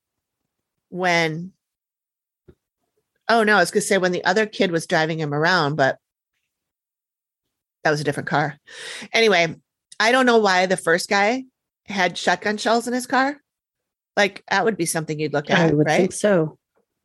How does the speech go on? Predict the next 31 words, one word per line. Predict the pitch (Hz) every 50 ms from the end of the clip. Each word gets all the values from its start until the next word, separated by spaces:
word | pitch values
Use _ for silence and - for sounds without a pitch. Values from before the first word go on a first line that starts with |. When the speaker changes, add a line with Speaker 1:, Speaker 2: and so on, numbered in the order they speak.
| _ -
Speaker 2:
Call | - 202 196 196 214
in | 214 214 208
ballistics. | 190 208 214 233 226 - - - - - - - - - - - - - _ _ _ _ _ _ _ - _ _ _ _ _ _ _ _
Speaker 1:
Yeah. | - 208 226 247 285 240 143 131 151 185 - _ _ _ _ _ _ _ _ _ _ _ _ _ _ _ _ _ _ _ _ _ _ _ _ _ _ _ _ _ _ _ _ _ _ _ _ _ _ _ -
I | - -
don't, | 147 151 - - _ -
I | 190
don't | 214 226
know | 226 226 220
that | 220 214 -
they | 214 208
did. | 202 180 170 151 123 - - -
I | 196
mean, | 190 185
they | 180 185
checked | 185 - - 220 220 - _ -
the | 214
bullets | 196 202 202 202 202 - - -
that | - 185 175
were | - 175
in | 170 - - 170 170
Walter, | 165 185 202 - 208 165
but | 160 160 151 - -
they, | 156 151 - -
I | 165
don't | 160 151 170
think | 170 160 -
they | 156 151
checked | - - 147 156 - - - - _ _ _ _ _ _ -
the | - 139
bullets, | - - 120 - 104 - - - - - - -